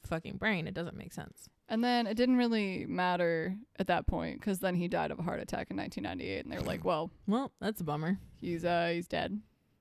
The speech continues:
Speaker 2: Uh, so they really just, like, don't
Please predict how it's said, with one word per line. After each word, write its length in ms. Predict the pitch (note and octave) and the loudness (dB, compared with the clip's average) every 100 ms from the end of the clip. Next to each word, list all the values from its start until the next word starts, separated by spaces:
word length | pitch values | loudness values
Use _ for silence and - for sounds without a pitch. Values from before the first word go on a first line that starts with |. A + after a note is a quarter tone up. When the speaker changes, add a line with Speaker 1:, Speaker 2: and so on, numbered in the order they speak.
| _ _ _ _ _ _ | _ _ _ _ _ _
Speaker 2:
Uh, 460 | - E3 E3 E3 E3 - | 0 2 2 -2 -4 -8
so 800 | - - F3+ E3+ E3+ E3 E3 - | -8 2 4 6 4 4 2 -2
they 640 | F3+ F3 E3+ E3 E3 D#3 E3+ - _ _ _ _ _ _ | -4 4 6 6 4 0 -4 -8 _ _ _ _ _ _
really 320 | A#3 C#4 A#3+ - | 4 4 4 0
just, 180 | - F3 | -6 -2
like, 240 | F3 F3 | -2 -2
don't 320 | F3+ D#3+ D#3+ | -2 -2 -4